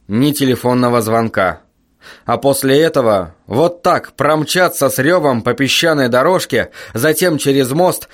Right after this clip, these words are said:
едва вписавшись резиновыми ручками руля между стойками опоры, и заявиться с неизвестно чьим ребенком в брюхе, а то и не одним, и рассчитывать, что отец приютит ее, обогреет, накормит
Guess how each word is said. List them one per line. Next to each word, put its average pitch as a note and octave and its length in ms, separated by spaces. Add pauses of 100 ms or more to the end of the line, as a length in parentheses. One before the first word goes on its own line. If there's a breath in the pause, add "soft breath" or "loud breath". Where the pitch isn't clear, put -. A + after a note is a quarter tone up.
(160 loud breath)
едва E3+ 380
вписавшись D#3+ 680
резиновыми D#3 640
ручками D3 480
руля D3+ 320
между C#3+ 320
стойками C#3 540
опоры, F3+ 500 (260 loud breath)
и G3 120
заявиться F#3+ 680
с - 80
неизвестно D#3+ 800
чьим F3 400
ребенком D3 640
в C#3 40
брюхе, C#3 580 (240 loud breath)
а B2 100
то E3+ 160
и F3 80
не F3 140
одним, A#2+ 460 (400)
и B2 100
рассчитывать, C#3 680 (220 loud breath)
что - 240
отец D3+ 380
приютит D#3 680
ее, A2 500
обогреет, B2+ 880
накормит C#3+ 800